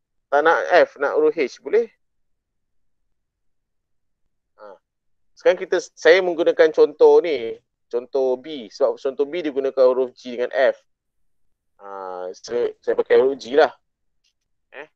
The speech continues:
X kuasa dua tolak lima. Dah faham macam tu? Okey, boleh, boleh kot. Okey, sekarang,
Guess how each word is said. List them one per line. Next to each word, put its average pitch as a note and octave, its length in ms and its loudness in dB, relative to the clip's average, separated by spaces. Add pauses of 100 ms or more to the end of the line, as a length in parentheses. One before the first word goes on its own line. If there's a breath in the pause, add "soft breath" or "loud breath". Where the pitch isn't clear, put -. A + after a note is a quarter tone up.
(180)
X A2 240 -14
kuasa A#2+ 320 -4
dua A#2 480 -4
tolak G#2 240 -4
lima. A2 160 -8
Dah C3 80 0
faham D3+ 240 4
macam C#3+ 80 -16
tu? B2+ 160 -6 (1500)
Okey, C#3 320 -10
boleh, C#3+ 240 -2
boleh D3 160 -4
kot. D3 200 -2 (280)
Okey, C3 320 -2 (240)
sekarang, G#3 400 0